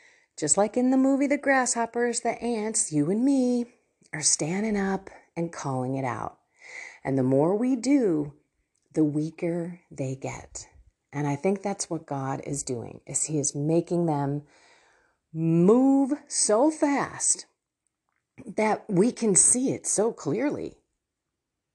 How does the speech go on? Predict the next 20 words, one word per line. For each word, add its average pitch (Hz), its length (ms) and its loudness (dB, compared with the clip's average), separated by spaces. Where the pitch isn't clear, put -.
Now 151 140 -2
be 190 180 -2
careful, 254 680 0
be 196 200 2
loving 208 640 -2
with 170 180 -2
the 185 80 0
people 180 680 0
who 175 120 0
may 165 540 0
not 143 440 -6
see 151 320 -2
it 147 180 -4
yet, 185 300 -2
or 196 240 4
who 214 320 2
are 202 260 -2
still 233 640 -2
very 180 540 0
deceived. 170 800 -4